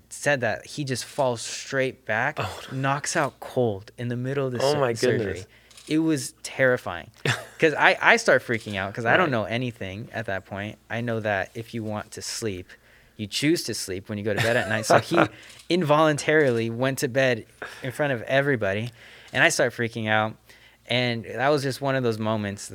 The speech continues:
Speaker 1: where I was just like, "This is not
Speaker 2: Mm-hmm.
Speaker 1: medical field. This is just not for me, you know?
Speaker 2: Right.
Speaker 1: Like, this is not," um, and, you know, I got back to P U C, and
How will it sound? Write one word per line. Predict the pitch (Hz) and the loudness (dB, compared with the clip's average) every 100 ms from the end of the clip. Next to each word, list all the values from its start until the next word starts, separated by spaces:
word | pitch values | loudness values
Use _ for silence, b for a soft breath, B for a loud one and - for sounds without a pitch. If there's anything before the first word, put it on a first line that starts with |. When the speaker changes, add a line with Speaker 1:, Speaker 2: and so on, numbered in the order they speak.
| - | -4
Speaker 1:
where | 107 101 | 0 2
I | |
was | 104 101 | 0 -4
just | 95 - | -10 -6
like, | 92 - | -6 -4
"This | 123 - | -4 -4
is | 113 | -6
not | 107 107 104 98 - _ - | -4 0 0 0 -4 _ -12
Speaker 2:
Mm-hmm. | 110 107 104 | -8 -6 0
Speaker 1:
medical | 135 147 156 | 0 2 -2
field. | 147 156 143 135 - | -2 0 0 0 -8
This | 127 | -10
is | 120 | -4
just | 127 113 | -4 0
not | 110 95 | 0 0
for | - | -6
me, | 98 87 | -10 -10
you | 95 | -6
know? | 101 92 | -4 -4
Speaker 2:
Right. | 98 - _ | -8 -14 _
Speaker 1:
Like, | 113 107 | -4 -2
this | 120 117 | -4 -4
is | 117 | -4
not," | 113 104 - _ b b b b | -2 -2 -4 _ b b b b
um, | - 117 98 101 - _ | -2 -2 -2 -8 -16 _
and, | 127 117 113 | -4 -2 0
you | |
know, | 120 107 - | -2 -4 -4
I | 123 | 0
got | 151 | 2
back | 156 143 | 2 0
to | 123 | -4
P | - 117 | -6 -6
U | |
C, | 107 - 95 | -4 -6 -8
and | 90 | -10